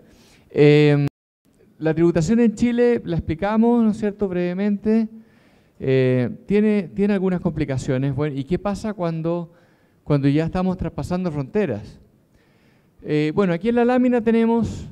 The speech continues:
a, al mismo Jorge y Sergio, Jorge Troncoso, Sergio Delgado, estas dos personas naturales. Tenemos esta sociedad por acciones que está en Chile y el cliente,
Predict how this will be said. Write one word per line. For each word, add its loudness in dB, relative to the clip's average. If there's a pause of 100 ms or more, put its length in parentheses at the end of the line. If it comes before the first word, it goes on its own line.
(540)
a, -6
al -10
mismo 0
Jorge -2
y -12
Sergio, 0 (140)
Jorge -6
Troncoso, -2
Sergio -8
Delgado, -2 (720)
estas -12
dos -6
personas -4
naturales. -10
Tenemos 2
esta -4
sociedad -4
por 2
acciones -2 (580)
que -8
está 0
en -2
Chile 2 (540)
y -2
el 0
cliente, -2